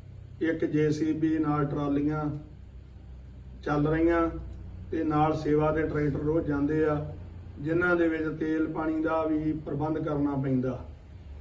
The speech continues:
ਇਹ ਸੇਵਾ ਸਿੰਘ ਛੋਟੇ ਸਾਹਿਬਜ਼ਾਦੇ ਸੇਵਾ ਸੁਸਾਇਟੀ ਪਿੰਡ ਸੇਖਾ,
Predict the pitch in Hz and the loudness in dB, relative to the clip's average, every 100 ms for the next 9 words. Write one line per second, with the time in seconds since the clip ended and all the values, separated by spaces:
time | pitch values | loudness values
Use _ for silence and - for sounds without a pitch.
0 | - 196 185 - 156 165 175 175 170 - | 0 4 4 4 2 6 8 8 6 0
1 | - - - - - - 165 180 170 165 | -12 -18 -18 -18 -10 0 2 6 6 6
2 | 165 - - - - - - - - - | 4 -4 -12 -14 -14 -14 -16 -14 -14 -14
3 | - - - - - - - - - - | -16 -14 -14 -14 -16 -16 -14 -14 -14 -16
4 | - - 175 165 - 175 - 165 180 165 | -18 -2 4 4 6 4 4 2 4 4
5 | 165 160 160 - 151 156 156 - 131 143 | 4 4 2 2 4 4 2 0 -2 0
6 | 156 156 151 151 151 143 135 147 | 0 0 0 2 2 2 2 2